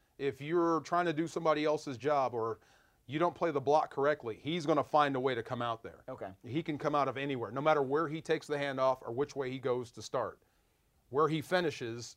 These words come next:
Speaker 1: is up to you as a defense.
Speaker 2: So basically, you're saying that the defense has to be very technically sound.
Speaker 1: You have to be.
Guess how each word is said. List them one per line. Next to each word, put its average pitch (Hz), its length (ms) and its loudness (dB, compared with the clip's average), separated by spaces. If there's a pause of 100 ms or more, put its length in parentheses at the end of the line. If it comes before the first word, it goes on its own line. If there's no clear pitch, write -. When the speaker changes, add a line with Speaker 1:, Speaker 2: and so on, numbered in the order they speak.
Speaker 1:
is 123 140 -6
up 139 200 0
to 135 100 -12
you 123 200 -8
as 117 120 -10
a 113 60 -8
defense. 120 380 -12
Speaker 2:
So 220 60 0
basically, 160 400 -2
you're 139 160 -8
saying 135 380 -6
that 123 120 -8
the 135 60 -14
defense 139 400 -6
has 123 200 -4
to 123 40 -12
be 120 80 -8
very 120 200 -6
technically 127 500 -8
sound. 107 520 -6
Speaker 1:
You 139 280 -6
have 147 320 2
to 135 80 -8
be. 101 240 -10